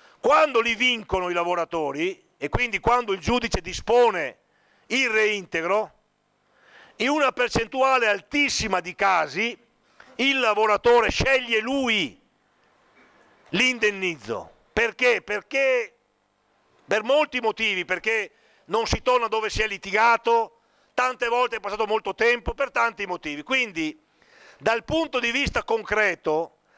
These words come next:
la funzione di tutela è sostanzialmente inalterata. Importante,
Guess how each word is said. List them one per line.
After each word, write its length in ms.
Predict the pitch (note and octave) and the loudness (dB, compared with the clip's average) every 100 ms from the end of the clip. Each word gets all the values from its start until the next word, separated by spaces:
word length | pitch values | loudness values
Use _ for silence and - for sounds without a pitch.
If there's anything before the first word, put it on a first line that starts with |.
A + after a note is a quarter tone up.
| _ | _
la 200 | - A3+ | 0 2
funzione 420 | A3+ B3 A#3+ C#4 C4 | 2 0 4 4 4
di 100 | A#3+ | -4
tutela 640 | A3 - A3 F3+ D#3+ F#3+ | -6 0 0 2 2 2
è 120 | A#3 | 0
sostanzialmente 1300 | - A3+ - B3 A3+ - A3+ A3 A#3 A3 - G#3+ G3 - _ _ | 0 -4 -2 -4 -2 -2 -2 0 -2 -2 -4 -6 -6 -12 _ _
inalterata. 720 | - A#3 A3 G#3 G3 D#3+ D3 - | -4 2 2 2 0 0 -2 -4
Importante, 1040 | A#3 A#3 A3 G3+ G3 D#3+ C#3 G3+ B3+ G#3+ | -4 -2 -2 0 0 -2 -2 -2 -2 -2